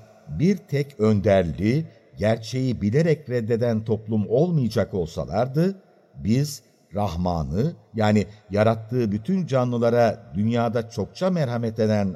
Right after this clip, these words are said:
Allah'ı bilerek reddeden, inanmayan kimselerin evlerine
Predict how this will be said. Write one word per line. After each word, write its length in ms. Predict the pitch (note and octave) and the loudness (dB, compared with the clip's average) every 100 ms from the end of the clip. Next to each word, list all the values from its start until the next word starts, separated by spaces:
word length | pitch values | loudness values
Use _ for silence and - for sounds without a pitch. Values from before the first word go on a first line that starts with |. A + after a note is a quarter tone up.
| - | -4
Allah'ı 680 | F#2+ F#2 F#2+ F2 G#2 G#2+ - - _ D2 | -4 -2 -2 -2 0 -2 -2 -20 _ -4
bilerek 560 | G2+ C3 E3 A#2+ - | 2 4 4 2 0
reddeden, 600 | F#2+ D#2+ D#2+ D#2+ F#2 A#2+ A2+ - _ G#2 | -2 0 -2 -2 -2 -2 -6 -16 _ -2
inanmayan 800 | G#2 B2 F3 E3 C#3+ B2+ B2 | 2 2 2 2 2 0 -2
kimselerin 560 | A2 A2 A2 A2 A2 A2 | -4 -4 -2 0 2 2
evlerine 640 | F#2+ F#2 F#2 F#2 F#2 A#2+ | 2 0 0 0 0 0